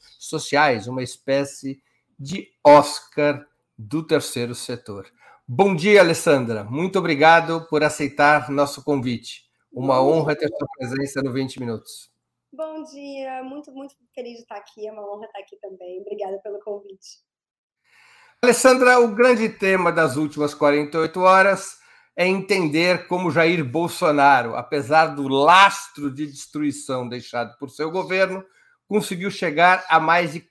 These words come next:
Speaker 1: quarenta e três por cento dos votos e ficar a apenas cinco pontos de diferença de Lula, o grande favorito da sucessão presidencial.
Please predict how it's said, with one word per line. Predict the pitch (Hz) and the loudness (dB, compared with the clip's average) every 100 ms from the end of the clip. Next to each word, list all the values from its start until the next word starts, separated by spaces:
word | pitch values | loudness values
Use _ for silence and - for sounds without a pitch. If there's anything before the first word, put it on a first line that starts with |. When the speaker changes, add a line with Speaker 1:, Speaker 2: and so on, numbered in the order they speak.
| _ | _
Speaker 1:
quarenta | 180 175 175 202 208 180 | 4 4 4 0 -4 -8
e | 175 | -10
três | - 165 165 | -6 -4 -6
por | - 156 - | -10 -16 -10
cento | 143 139 143 | -8 -8 -8
dos | 147 156 | -12 -8
votos | 120 170 170 - - _ _ _ - | 2 2 2 -4 -20 _ _ _ -14
e | 156 | -12
ficar | - 143 175 175 175 - | -12 -8 0 0 -2 -4
a | 165 170 | 2 4
apenas | 165 - 196 196 180 | 4 0 -8 -6 -6
cinco | - - 254 311 302 226 - | -8 -10 -2 -2 -2 -12 -10
pontos | 175 190 156 | -6 -6 -8
de | 160 | -14
diferença | 156 - 143 170 - | -14 -10 -10 -10 -12
de | 160 165 | -8 -6
Lula, | 160 202 190 127 95 - _ _ _ | -4 -4 0 0 -2 -8 _ _ _
o | 156 147 | -10 -6
grande | 127 170 208 170 | 0 4 4 2
favorito | - 175 156 131 156 160 165 | -2 -2 0 -2 -2 -6 -8
da | 143 147 | -2 -4
sucessão | - 143 151 147 147 | -4 -10 -10 -6 -6
presidencial. | 147 139 143 147 147 101 | -4 -6 -6 -8 -6 -8